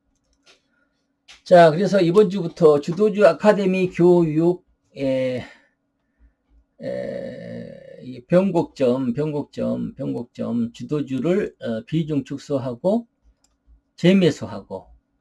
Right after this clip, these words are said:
하는 이런 변곡점 매매 전략. 결론만, 결론만 지금 제가 한 다섯 종목을 준비해왔습니다. 카카오는 변곡점은, 어, 십삼만 구천오백 원, 이십 프로 매도, 기계적으로.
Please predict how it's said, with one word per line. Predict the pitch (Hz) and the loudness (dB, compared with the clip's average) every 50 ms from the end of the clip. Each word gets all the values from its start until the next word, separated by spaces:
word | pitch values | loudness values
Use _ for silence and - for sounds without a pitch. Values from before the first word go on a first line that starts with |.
| _ | _
하는 | _ - 139 156 151 139 123 117 | _ -12 -10 -6 -6 -4 -4 -4
이런 | 117 127 127 117 113 | -2 -2 -2 -2 -2
변곡점 | - 139 151 143 131 117 - - 123 113 104 | -2 -4 -4 -4 -4 -6 -6 -6 -8 -6 -6
매매 | 104 110 117 110 107 | -4 -4 -4 -4 -6
전략. | - 104 107 107 107 104 95 - _ _ _ - _ | -8 -12 -14 -12 -12 -14 -14 -16 _ _ _ -20 _
결론만, | - 135 139 175 202 185 175 160 123 95 87 _ _ _ _ - | -2 2 2 4 4 4 4 2 2 0 -4 _ _ _ _ -4
결론만 | - 135 143 165 170 160 147 120 104 92 | 0 2 2 2 2 2 0 -2 -2 -6
지금 | - 117 110 107 98 - _ _ _ _ _ _ _ _ - - _ | -10 -12 -12 -12 -14 -14 _ _ _ _ _ _ _ _ -20 -20 _
제가 | - - - 123 117 | -16 -12 -10 -10 -8
한 | 123 120 | -8 -8
다섯 | 117 113 120 143 143 | -6 -6 -6 -6 -6
종목을 | - - 123 123 - 139 139 - | -8 -6 -6 -6 -6 -8 -10 -8
준비해왔습니다. | - 123 120 120 113 110 113 110 98 - - - - 92 95 95 95 107 135 - _ _ _ _ _ _ _ _ _ _ _ | -8 -10 -10 -8 -10 -10 -12 -12 -14 -16 -18 -18 -18 -16 -14 -16 -16 -16 -18 -20 _ _ _ _ _ _ _ _ _ _ _
카카오는 | - - 151 - - 175 165 156 147 151 170 185 196 - - | -12 -12 -8 0 4 4 6 6 4 2 0 -4 -4 -6 -4
변곡점은, | 139 139 143 135 131 - - 143 135 143 156 170 170 208 _ _ _ - | -4 -2 -2 -2 -4 -4 -4 -4 -4 -2 -2 -4 -6 -8 _ _ _ -12
어, | 120 117 110 110 113 110 113 113 113 113 113 113 113 113 117 | -12 -10 -10 -10 -10 -10 -12 -12 -12 -12 -12 -14 -14 -14 -14
십삼만 | - - 170 151 - - 160 165 165 165 160 151 | -12 -12 -12 -10 -4 -4 -4 -2 -2 -2 -2 -2
구천오백 | 131 120 - - 143 127 131 131 120 123 117 120 | -4 -8 -6 -4 -4 -4 -2 -2 -2 -2 -2 -2
원, | 147 156 - - | -2 -6 -6 -6
이십 | 120 120 117 - - _ | -6 -8 -8 -8 -18 _
프로 | - - - - - _ _ _ _ _ _ _ _ _ _ _ _ - | -10 -8 -8 -8 -8 _ _ _ _ _ _ _ _ _ _ _ _ -12
매도, | 120 - - - - - - _ _ _ | -12 -12 -12 -16 -20 -20 -20 _ _ _
기계적으로. | _ - 127 - - 90 95 - 92 90 107 - 202 233 | _ -6 -6 -6 -6 -8 -14 -14 -14 -10 -8 -8 -10 -10